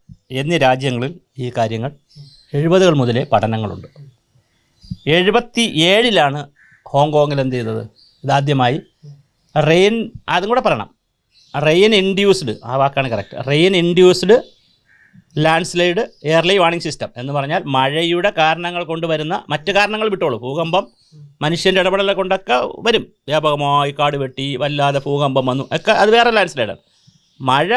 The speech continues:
പ്രധാന വില്ലനായി നിന്നുകൊണ്ട് വരുന്ന ലാൻഡ് സ്ലൈഡ് പഠിക്കാൻ റെയിൻ ഇൻഡ്യൂസ്ഡ്, അതാണ് വാക്ക്, റെയിൻ ഇൻഡ്യൂസ്ഡ് ലാൻഡ് സ്ലൈഡ് early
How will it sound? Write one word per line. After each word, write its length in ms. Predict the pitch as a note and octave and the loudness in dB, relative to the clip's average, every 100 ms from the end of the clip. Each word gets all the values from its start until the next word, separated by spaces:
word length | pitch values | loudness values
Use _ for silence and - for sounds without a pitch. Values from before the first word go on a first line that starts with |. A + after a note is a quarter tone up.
| C4 | -2
പ്രധാന 320 | E3+ D#3 F3+ G3+ | -4 -2 0 0
വില്ലനായി 440 | F3 D#3 E3 D#3 D3+ | -4 -4 -2 -2 -2
നിന്നുകൊണ്ട് 420 | C#3 C#3 D3 C#3 C3+ | -4 -2 -2 -2 0
വരുന്ന 220 | B2+ D3 D#3 | -2 0 0
ലാൻഡ് 200 | B2 B2+ | 0 -2
സ്ലൈഡ് 260 | C#3 B2+ C#3+ | -8 -10 -8
പഠിക്കാൻ 300 | B2+ A#2 C#3 C3+ C3 | -8 -6 -6 -4 -2
റെയിൻ 180 | D#3+ F#3+ E3 | -2 -2 -4
ഇൻഡ്യൂസ്ഡ്, 560 | D#3+ E3+ E3+ E3 C3+ - | -2 2 2 0 -4 -4
അതാണ് 180 | A#2+ C3 A#2 | -4 0 0
വാക്ക്, 180 | G2+ A2+ | 0 0
റെയിൻ 180 | C3 E3+ F3 | 2 2 2
ഇൻഡ്യൂസ്ഡ് 520 | E3+ E3 F3 E3+ F#3+ A#3+ - _ _ _ _ _ - D3+ | 2 4 4 4 2 2 -2 _ _ _ _ _ -14 -2
ലാൻഡ് 240 | D#3 E3 F3 | 0 2 -2
സ്ലൈഡ് 320 | F3 F3 F#3+ A#3 _ _ - D#3+ | 0 0 0 -4 _ _ -6 0
early 240 | E3+ E3+ | 2 2